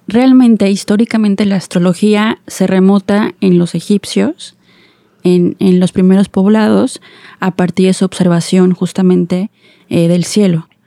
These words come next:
Eh, no es nada raro que en esas épocas era muy común, eh, estudiar el cielo para entonces entender la luna, y entender la luna entendían también, eh, en qué momento era perfecto para cultivar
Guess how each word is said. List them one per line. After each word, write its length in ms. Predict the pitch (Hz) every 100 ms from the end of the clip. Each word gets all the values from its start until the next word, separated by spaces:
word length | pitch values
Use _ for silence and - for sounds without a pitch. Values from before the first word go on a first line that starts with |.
| _ _ _ _
Eh, 340 | 170 165 165 180
no 120 | 190
es 100 | 202
nada 240 | 196 202 202
raro 300 | 208 208 208
que 100 | 190
en 80 |
esas 240 | 180 190 190
épocas 600 | 180 185 - 196 196 -
era 220 | 185 175
muy 160 | 185 190
común, 420 | - 202 214 220 - _ _ _ _ _ -
eh, 300 | 170 170 170
estudiar 500 | 185 - 202 202 202
el 140 | 208
cielo 500 | - 247 220 196 302 - _ _ _ _ _
para 160 | - 185
entonces 340 | 190 202 196 226
entender 400 | 208 208 202 202
la 120 | 214
luna, 520 | 233 262 220 226 277 - _ _ -
y 60 | 196
entender 420 | 180 180 185 196
la 120 | 208
luna 240 | 214 214 214
entendían 440 | 202 185 185 190
también, 440 | 185 190 190 190 - -
eh, 140 | 185
en 60 | 180
qué 120 | 202
momento 300 | 202 202 196
era 80 | 202
perfecto 460 | 190 208 190 - 202
para 360 | - 190 196
cultivar 640 | 190 185 175 190 220 240